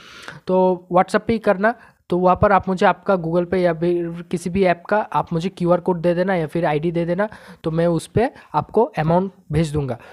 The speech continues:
तो मैंने दो लोगों में अमाउंट डिस्ट्रीब्यूट कर दिया, ठीक है, हंड्रेड हंड्रेड आपको मिलेगा। जैसे कि रॉक भाई है, उन्हें हंड्रेड मिलेगा और जो आरजे ब्लॉकस्टार है उन्हें भी हंड्रेड मिलेगा, ठीक है। तो इस बार मैं गिवअवे का अमाउंट तो नहीं बढ़ा पाया,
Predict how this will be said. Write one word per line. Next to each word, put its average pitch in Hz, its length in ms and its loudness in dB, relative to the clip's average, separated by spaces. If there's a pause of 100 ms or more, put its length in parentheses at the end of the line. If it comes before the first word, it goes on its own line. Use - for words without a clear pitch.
(120)
तो 190 60 0
मैंने 190 260 4
दो 196 200 6
लोगों 226 220 2
में 233 140 4
अमाउंट 202 420 2
डिस्ट्रीब्यूट 185 440 0
कर 175 120 4
दिया, 156 160 0
ठीक 190 200 -2
है, 180 100 4
हंड्रेड 170 360 2
हंड्रेड 180 300 2
आपको 165 260 0
मिलेगा। 131 360 -2 (340)
जैसे 165 200 -4
कि 175 120 0
रॉक 170 200 4
भाई 175 220 2
है, 180 160 4
उन्हें 175 300 0
हंड्रेड 170 380 2
मिलेगा 175 360 2 (380)
और 160 320 2
जो 160 460 2 (840)
आरजे 170 320 2
ब्लॉकस्टार 175 500 2
है 190 140 2 (140)
उन्हें 160 180 0
भी 196 80 0
हंड्रेड 151 380 0
मिलेगा, 135 400 -4
ठीक 208 140 4
है। 170 140 2 (440)
तो 185 140 2
इस 190 100 0
बार 196 140 4
मैं 208 280 4
गिवअवे 185 260 2
का 190 140 4
अमाउंट 185 340 2
तो 208 80 2
नहीं 185 260 0
बढ़ा 185 180 4
पाया, 180 340 4